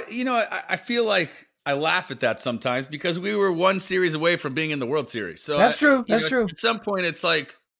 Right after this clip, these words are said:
Speaker 1: well, what are we looking, you know, why are we so mad here, right? Like, we put ourselves in a position to be really good. Um,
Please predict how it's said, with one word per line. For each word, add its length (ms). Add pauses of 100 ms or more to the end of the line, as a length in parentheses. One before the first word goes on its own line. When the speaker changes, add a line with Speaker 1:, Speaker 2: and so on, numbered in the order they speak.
Speaker 1:
well, 260
what 180
are 80
we 140
looking, 460
you 80
know, 80
why 220
are 80
we 140
so 360
mad 420
here, 160
right? 240
Like, 240
we 140
put 160
ourselves 360
in 60
a 60
position 400
to 80
be 180
really 280
good. 180 (580)
Um, 480